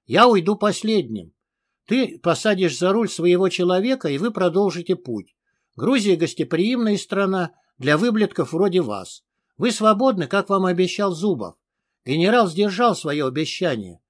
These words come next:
Сдерживать своё я от тебя не требую. Я знаю, что ты слова не сдержишь, поэтому заставлю сдержать.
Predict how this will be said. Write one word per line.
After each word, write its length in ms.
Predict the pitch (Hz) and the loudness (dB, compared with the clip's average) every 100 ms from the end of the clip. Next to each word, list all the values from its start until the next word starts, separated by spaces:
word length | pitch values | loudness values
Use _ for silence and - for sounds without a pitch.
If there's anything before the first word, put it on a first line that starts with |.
| _ _ _ | _ _ _
Сдерживать 580 | 117 101 208 208 202 180 | -14 0 2 4 2 -2
своё 420 | - 208 247 269 185 - _ _ - | -2 -2 0 0 -4 -10 _ _ -4
я 220 | 139 262 | 2 2
от 100 | - | 2
тебя 260 | 165 143 | 0 0
не 140 | 135 214 | 0 -2
требую. 680 | 220 139 123 110 104 90 - _ _ | -2 -4 -4 -4 -6 -8 -14 _ _
Я 180 | - 190 | -4 -2
знаю, 280 | 175 247 226 | 0 0 0
что 180 | - 175 | -2 -2
ты 140 | 214 | -2
слова 320 | - 208 208 | -4 -2 0
не 180 | 185 190 | 2 2
сдержишь, 640 | 165 175 190 107 95 - _ _ _ _ | 0 0 0 0 -8 -18 _ _ _ _
поэтому 500 | 127 247 269 196 165 | 2 2 2 0 0
заставлю 540 | 160 151 220 226 214 | 0 -2 0 2 0
сдержать. 560 | 165 208 165 107 107 | 0 0 -2 -4 -10